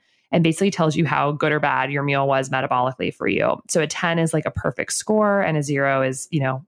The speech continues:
a failing grade. This takes into account a lot of different aspects of the response to the meal. So things like how long were you elevated?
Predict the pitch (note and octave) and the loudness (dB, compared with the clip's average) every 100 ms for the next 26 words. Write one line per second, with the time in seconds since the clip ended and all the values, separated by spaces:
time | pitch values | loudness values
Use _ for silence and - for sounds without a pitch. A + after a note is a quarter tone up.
0 | - _ D3 D3 C#3+ C#3 C3+ C#3+ _ - | -20 _ -6 -2 -4 -4 -6 -6 _ 0
1 | F3 F#3 - G3 F#3+ E3+ D#3+ D#3 D3+ D3 | 2 2 0 2 2 2 2 0 0 -2
2 | - _ F#3+ E3 D3+ E3 E3 E3+ F3 - | -6 _ 2 4 4 2 0 0 -2 -2
3 | - C#3+ D3 - A3 B3+ A#3+ - - E3 | -2 -2 -2 -2 0 0 -2 -8 -2 2
4 | D#3+ E3 E3+ E3 - D#3 D#3+ D3 D3 D3 | 4 4 2 -2 -8 0 2 4 2 2
5 | D3 E3+ E3 - D3+ D3 - - D3 C#3+ | 0 0 0 0 0 -2 -6 -4 -2 0
6 | C#3+ B2+ A#2+ - D#3 - E3+ D#3 D#3+ D3+ | 2 2 2 0 0 0 0 4 2 2
7 | D3 C#3 C#3 - D3 D3 C#3+ D3+ D3+ D3 | 2 2 -2 -2 0 2 2 2 2 2
8 | - C3+ C#3 C#3 C3+ C3 B2+ B2+ | 0 0 0 0 0 0 0 0